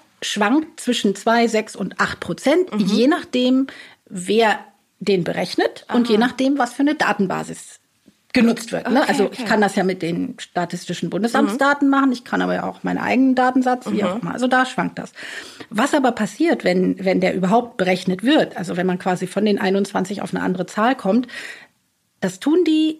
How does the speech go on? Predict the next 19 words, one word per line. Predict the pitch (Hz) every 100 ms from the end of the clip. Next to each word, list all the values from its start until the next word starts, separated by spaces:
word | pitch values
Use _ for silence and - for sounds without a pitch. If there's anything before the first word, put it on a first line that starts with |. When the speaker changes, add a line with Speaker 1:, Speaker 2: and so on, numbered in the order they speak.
| -
Speaker 1:
Menschen, | 254 269 - 269
indem | 254 202 190 208 247
sie | 233 240 240 233 - _ _ _ _ _ _
Ursachen | 247 220 233 233 269
finden, | 277 285 339 330
wie | 240
wir | 202 202
Speaker 2:
Mhm. |
Speaker 1:
sie | 220
jetzt | 226 247
auch | 254
gerade | - 247 240
angesprochen | 247 262 - - 254 262
haben, | 233 247 254
und | 240 214 214
die | 214
bewerten | 214 190 180 170
und | 160 185
sagen, | 208 208 226